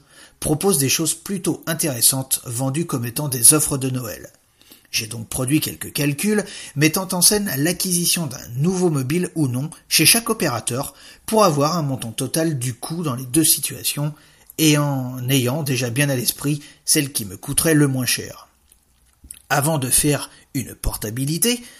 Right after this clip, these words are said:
et donc de ne laisser au-, aucune chance à Bouygues Télécom,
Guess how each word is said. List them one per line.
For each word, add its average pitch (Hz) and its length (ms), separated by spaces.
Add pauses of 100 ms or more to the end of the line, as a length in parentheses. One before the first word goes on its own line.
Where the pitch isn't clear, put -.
(580)
et 151 80
donc 143 280
de 120 120
ne 104 100
laisser 131 420
au-, - 140 (400)
aucune 147 320
chance - 300
à 135 40
Bouygues 123 200
Télécom, 131 480